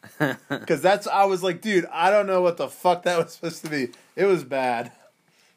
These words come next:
Speaker 2: Um,
Speaker 1: They, they were trying to, like, do something on the fly, <laughs> and it just didn't work out, I
Speaker 2: yeah,
Speaker 1: guess.
Speaker 2: I don't know what went wrong there, so
Speaker 1: I didn't, I,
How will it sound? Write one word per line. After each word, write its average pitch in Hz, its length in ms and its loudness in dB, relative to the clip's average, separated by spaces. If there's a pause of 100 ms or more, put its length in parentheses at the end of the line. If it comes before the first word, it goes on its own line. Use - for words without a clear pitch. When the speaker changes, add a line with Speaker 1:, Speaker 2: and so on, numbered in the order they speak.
(200)
Speaker 2:
Um, 143 460 0
Speaker 1:
They, 147 220 2
they 160 120 0
were 185 100 0
trying 170 300 -2
to, 143 300 -8
like, 131 460 -6
do 131 140 -4
something 127 360 -8
on 120 120 -6
the 107 60 -8
fly, 117 480 0
<laughs> - 40 -14
and 170 100 -4
it 131 80 -6
just 131 220 -4
didn't 151 220 0
work 127 240 -2
out, 113 200 0
I 113 60 -4
Speaker 2:
yeah, 120 100 -4
Speaker 1:
guess. 107 200 0
Speaker 2:
I 202 80 8
don't 170 180 0
know 135 240 -4
what 143 320 0
went 139 120 -4
wrong 127 240 -2
there, 117 220 -6
so 123 380 -2 (100)
Speaker 1:
I 135 140 4
didn't, 170 320 -4 (200)
I, 170 220 4